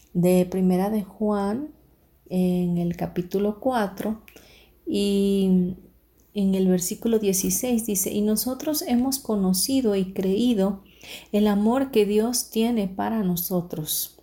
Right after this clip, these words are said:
Dios es amor, y el que permanece en amor, permanece en Dios y Dios en él. En esto se ha perfeccionado el amor en nosotros, para que tengamos confianza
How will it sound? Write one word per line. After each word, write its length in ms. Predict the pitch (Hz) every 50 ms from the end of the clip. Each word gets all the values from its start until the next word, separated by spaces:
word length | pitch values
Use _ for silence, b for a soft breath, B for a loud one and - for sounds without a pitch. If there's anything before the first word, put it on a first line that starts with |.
| _ _
Dios 600 | 185 170 170 202 214 226 254 262 - - - - -
es 300 | 196 196 190 - - -
amor, 600 | - 185 175 180 185 202 220 233 262 285 370 392 - -
y 120 | 208 196
el 140 | 190 190 190
que 140 | 190 202 185
permanece 840 | 190 - 254 262 262 240 220 202 190 190 202 208 202 - - 214
en 140 | 196 190 175
amor, 460 | 175 175 175 180 185 190 196 190 190
permanece 580 | - 190 180 175 170 165 165 165 170 - - 180
en 120 | 170 165
Dios 460 | 165 165 170 165 165 170 170 - - -
y 140 | 175 165 139
Dios 420 | 151 151 147 151 156 - - - -
en 200 | 160 156 147 143
él. 220 | 139 131 156 - - _ _ B B B B B B B B B B B B -
En 140 | 226 220 226
esto 260 | 240 240 247 - 285
se 160 | 269 - 262
ha 160 | 247 247 247
perfeccionado 880 | - 240 240 233 - 220 214 - - - 202 196 202 214 233 262 269 277
el 140 | 247 202 180
amor 320 | 170 170 170 175 175 180 190
en 100 | 196 202
nosotros, 640 | 208 220 220 - 285 285 285 - - - 185 - -
para 280 | - - 196 180 180 180
que 80 | -
tengamos 560 | 190 185 185 180 180 180 185 185 196 214 214 -
confianza 920 | - 170 175 175 180 - - 226 233 247 240 233 226 - 208 196 196